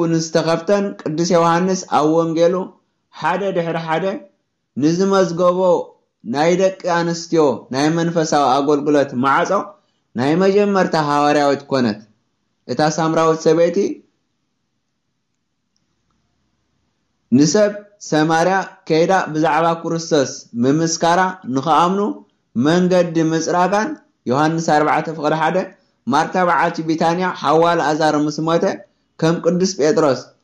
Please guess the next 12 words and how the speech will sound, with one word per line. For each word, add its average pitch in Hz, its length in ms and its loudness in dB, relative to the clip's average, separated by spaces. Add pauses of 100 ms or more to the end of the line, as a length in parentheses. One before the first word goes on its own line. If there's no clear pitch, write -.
(260)
"እወ 135 140 0 (160)
ጐይታዬ፣ 165 460 2
ንስኻ 151 300 -4 (340)
ነቲ 160 300 0
ናብ 170 220 0
ዓለም 165 360 0
ዝመጽእ 151 500 -2
ክርስቶስ 180 440 -2
ወዲ 151 260 0
ኣምላኽ 156 400 0
ከም 165 220 -4
ዝኾንካ 175 300 0